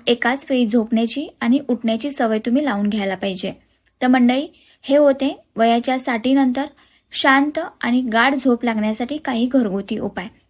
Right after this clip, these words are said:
लक्षात ठेवा, हे उपाय तुम्ही नियमित केले तर याचा नक्कीच तुम्हाला फरक जाणवेल. तुम्हाला हा व्हिडिओ कसा वाटला कमेंटमध्ये नक्की सांगा. व्हिडिओ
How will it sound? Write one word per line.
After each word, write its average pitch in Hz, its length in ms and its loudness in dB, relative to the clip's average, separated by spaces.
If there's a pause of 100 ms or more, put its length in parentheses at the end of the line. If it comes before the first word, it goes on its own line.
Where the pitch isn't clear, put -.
(160)
लक्षात 262 380 2
ठेवा, 269 260 -2 (500)
हे 269 40 4
उपाय 277 300 4
तुम्ही 285 260 0
नियमित 254 480 2 (100)
केले 269 360 0
तर 254 80 -2
याचा 240 260 -2
नक्कीच 247 440 -2
तुम्हाला 247 280 0
फरक 226 280 -2
जाणवेल. 233 420 -2 (600)
तुम्हाला 285 280 4
हा 311 160 -2
व्हिडिओ 294 280 -2
कसा 285 360 -2
वाटला 262 320 -2 (520)
कमेंटमध्ये 277 560 4
नक्की 269 360 0
सांगा. 269 360 2 (420)
व्हिडिओ 262 240 2